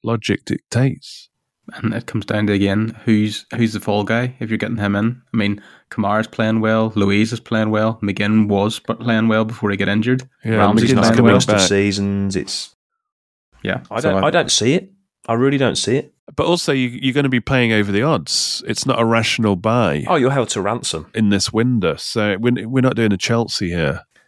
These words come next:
Speaker 3: I mean, who is? <laughs>
Speaker 1: <laughs> Then you go through to, uh, Deulofeu. I mean, he's in.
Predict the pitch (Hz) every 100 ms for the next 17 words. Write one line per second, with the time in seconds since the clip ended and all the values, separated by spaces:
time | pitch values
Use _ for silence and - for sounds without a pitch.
0 | _ - 107 92 110 92 160 139 - -
1 | 523 - - _ - 113 - 123 - -
2 | 127 127 127 131 160 185 170 170 156 -
3 | 156 139 - - 139 131 127 120 120 113
4 | 110 107 104 101 95 95 120 110 - 123
5 | 117 95 90 90 - - _ - 120 113
6 | 131 110 104 95